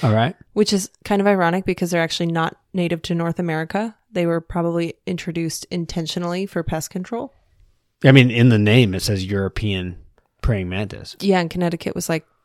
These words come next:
Speaker 2: "That's for me."
Speaker 1: Yeah. I would like something from Europe.
Speaker 2: Yeah, it makes you cultured.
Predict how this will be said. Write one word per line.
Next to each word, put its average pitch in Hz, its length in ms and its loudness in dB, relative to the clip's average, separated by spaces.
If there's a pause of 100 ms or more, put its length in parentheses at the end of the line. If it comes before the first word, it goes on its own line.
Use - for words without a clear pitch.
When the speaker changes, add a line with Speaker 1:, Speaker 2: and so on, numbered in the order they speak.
Speaker 2:
"That's - 200 4
for 170 120 -2
me." 165 220 -4 (100)
Speaker 1:
Yeah. 107 260 0 (640)
I 131 80 4
would 135 120 8
like 113 160 2
something 98 280 -4
from 92 200 -10
Europe. 87 300 -6 (1000)
Speaker 2:
Yeah, 196 200 -2
it - 120 -16
makes 185 320 -4
you 175 60 -2
cultured. 165 560 -4